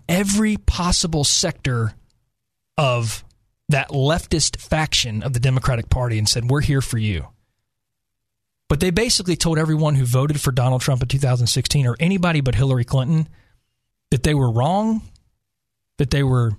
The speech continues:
uninformed, that they weren't smart in their pick for twenty sixteen. So instead of saying, "Hey, listen,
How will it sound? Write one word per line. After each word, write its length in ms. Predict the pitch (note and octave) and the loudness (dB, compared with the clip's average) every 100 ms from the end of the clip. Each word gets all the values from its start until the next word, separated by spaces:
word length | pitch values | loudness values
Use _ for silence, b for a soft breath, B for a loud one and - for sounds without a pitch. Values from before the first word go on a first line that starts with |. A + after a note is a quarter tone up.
| - _ _ _ _ _ - - | -8 _ _ _ _ _ -10 0
uninformed, 840 | D#3+ F3 C#3+ E3 F3 F#3 F#3 F3 - - - _ _ _ _ _ _ - | 2 2 0 0 2 2 0 -2 -6 -14 -20 _ _ _ _ _ _ -2
that 120 | D3 | 0
they 60 | D#3 | 2
weren't 220 | E3 G3+ | 0 0
smart 480 | - - D#3 A3+ - - - - _ _ _ | 0 0 0 0 -4 -10 -20 -20 _ _ _
in 120 | - C#3+ | 0 2
their 120 | C3 | 2
pick 240 | - A3+ | 0 -2
for 140 | - C#3 | -2 0
twenty 240 | - F3 | 0 0
sixteen. 460 | - E3 - G3+ C#3 | 0 -2 0 0 2
So 140 | D#3+ | 0
instead 260 | D#3 - A3+ | 0 0 0
of 80 | |
saying, 220 | - F3+ D#3+ | 0 0 2
"Hey, 120 | F3 | 2
listen, 340 | F3+ D3+ A2 | 0 0 -2